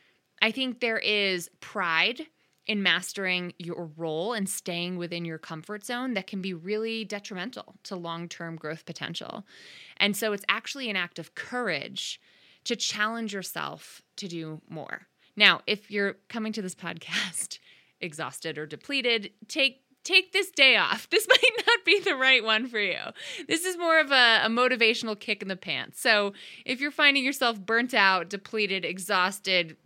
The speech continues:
trying to still recover and just get your stuff together, go read my book. That's the book for you. But if you're beyond that, or you've, you've been through the, you know, the ringer on that front already, I think you're gonna find this conversation really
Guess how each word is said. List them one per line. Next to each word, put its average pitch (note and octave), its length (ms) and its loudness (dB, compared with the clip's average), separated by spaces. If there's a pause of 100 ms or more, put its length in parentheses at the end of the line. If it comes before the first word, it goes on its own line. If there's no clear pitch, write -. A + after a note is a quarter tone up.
trying G3+ 300 2
to F#3+ 80 -6
still F#3+ 240 -6
recover F3 680 -2
and E3+ 200 -6
just E3 220 -10
get F3 220 -2
your F3 140 -8
stuff F3 320 -6
together, D#3+ 640 -2 (360)
go B3 140 2
read C4 180 -2
my B3 140 0
book. F3 340 -2 (120)
That's G#3+ 260 2
the A#3 120 -4
book G3 220 -2
for A#3 160 -6
you. G3 480 0 (320)
But B3 160 2
if B3+ 120 0
you're B3+ 100 -2
beyond A3 560 2
that, F3 420 2
or F#3 140 -2
you've, F#3 420 -6
you've F#3+ 240 -8
been A3 240 4
through F#3+ 220 -8
the, E3 680 -2
you G3 140 -4
know, F3 140 -2
the E3+ 120 -6
ringer F3+ 360 -2
on E3+ 160 -2
that G#3+ 240 0
front F3 240 -2
already, D3+ 400 -2
I E3+ 80 -6
think A3+ 200 -6
you're G3 120 -6
gonna F3 180 -6
find D3+ 240 -8
this D3 120 -14
conversation D#3+ 720 -10
really F3 560 -6